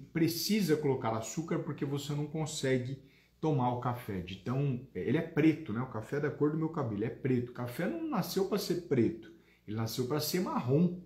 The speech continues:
né? Como fosse a cor da minha pele, não a cor do meu cabelo. Ele tem que ser marrom, porque se ele está preto, é porque eles torraram muito esse café. O extra forte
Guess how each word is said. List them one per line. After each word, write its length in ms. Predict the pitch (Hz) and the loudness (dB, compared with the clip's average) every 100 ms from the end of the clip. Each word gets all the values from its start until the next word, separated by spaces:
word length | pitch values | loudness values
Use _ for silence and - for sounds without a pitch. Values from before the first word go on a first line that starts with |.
| - | -8
né? 180 | 123 | -6
Como 200 | 165 120 113 | -4 -4 -4
fosse 280 | 127 135 | -2 -2
a 60 | 156 | -4
cor 260 | - 131 139 | 0 2 4
da 80 | |
minha 200 | 156 214 | 4 2
pele, 360 | 220 - 135 117 | 0 0 0 2
não 140 | 131 | 2
a 80 | 180 | 0
cor 240 | 185 151 143 | 2 2 4
do 80 | |
meu 140 | 131 131 | 2 2
cabelo. 480 | 123 110 101 92 87 - _ _ _ - | 0 -4 -4 -6 -10 -20 _ _ _ -8
Ele 140 | 98 | -6
tem 180 | - 139 | -2 -2
que 80 | - | -2
ser 140 | 175 | -4
marrom, 420 | 320 262 143 151 | -2 -2 2 2
porque 260 | 151 123 127 | 0 -4 -4
se 160 | - | 2
ele 80 | 180 | 2
está 320 | - - 135 | 2 -2 -2
preto, 640 | 117 - 127 185 202 - - - _ _ _ | -2 0 4 6 6 0 -12 -16 _ _ _
é 120 | 107 | -10
porque 280 | 117 120 160 | -6 -4 -2
eles 360 | 170 - - | -4 -6 -4
torraram 680 | - 185 107 131 175 208 160 | 2 2 4 4 6 6 4
muito 380 | 127 147 190 - | 2 4 2 2
esse 160 | 120 | -2
café. 400 | - 110 - 101 | -4 -6 -6 -6
O 80 | 90 | -4
extra 320 | 135 - 160 | -4 -2 -4
forte 600 | 120 - 139 180 180 - | -4 -2 0 0 -2 -10